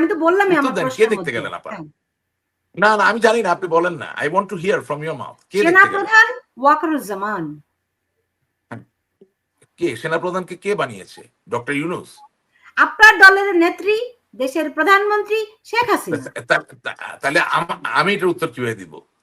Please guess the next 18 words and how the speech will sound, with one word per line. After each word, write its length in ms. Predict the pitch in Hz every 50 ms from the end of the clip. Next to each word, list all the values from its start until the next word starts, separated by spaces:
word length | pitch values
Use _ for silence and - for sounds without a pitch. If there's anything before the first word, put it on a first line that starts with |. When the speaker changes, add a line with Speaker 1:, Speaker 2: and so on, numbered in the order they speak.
| _ _ _ _ _ _ _ _ _ _ _ _ _ _ _ _
Speaker 1:
তাহলে 180 | - 381 415 415 403
কে 80 | 415 403
দিবে 200 | 302 277 247 233 214
এটার 200 | 185 190 185 170
উত্তর? 180 | - - 196 196 233 311
আপনার 200 | - - 453 427 370
দলের 180 | 403 427 440 415 403
নেত্রী 220 | 381 - - 233 175 185
তো। 80 | 170 170 170 165 - _ _ _ _ _ _ _ _ _ _ _ -
Speaker 2:
আমি 180 | 156 196 226 226
কিভাবে, 260 | 185 208 160 147 139 139
আমি 180 | - 147 175 208
কিভাবে 200 | 175 180 143 123 120
দিব? 100 | 110 117 117 123
আমি 100 | 147 147
কি, 120 | 160 180 160 -
আমি 200 | 92 104 120 123 123
কি 80 | -